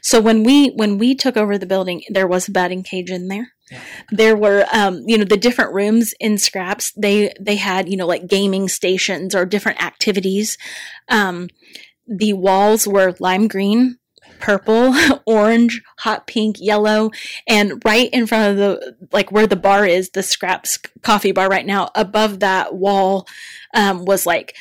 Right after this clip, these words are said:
Speaker 1: there were pizzas and hot dogs and things
Speaker 2: Oh, wow.
Speaker 1: painted <laughs> all over the window. So, um,
Speaker 2: That screams Game Time.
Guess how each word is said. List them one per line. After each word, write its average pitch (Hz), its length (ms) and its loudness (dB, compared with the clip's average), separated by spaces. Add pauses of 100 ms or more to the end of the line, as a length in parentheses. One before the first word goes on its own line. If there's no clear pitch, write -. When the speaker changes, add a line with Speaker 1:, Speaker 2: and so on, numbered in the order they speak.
(120)
Speaker 1:
there 214 100 0
were 196 100 2
pizzas 220 500 -2
and 180 100 -4
hot 190 320 -2
dogs 202 400 0
and 190 160 -2
things 202 300 0
Speaker 2:
Oh, - 40 -14
wow. - 60 -18
Speaker 1:
painted 233 360 4
<laughs> - 20 4
all 277 260 0
over 381 240 6
the 269 120 6
window. 220 340 4 (480)
So, 233 360 4
um, 196 320 0
Speaker 2:
That 185 160 -12
screams 147 380 -12
Game 123 240 -18
Time. - 240 -20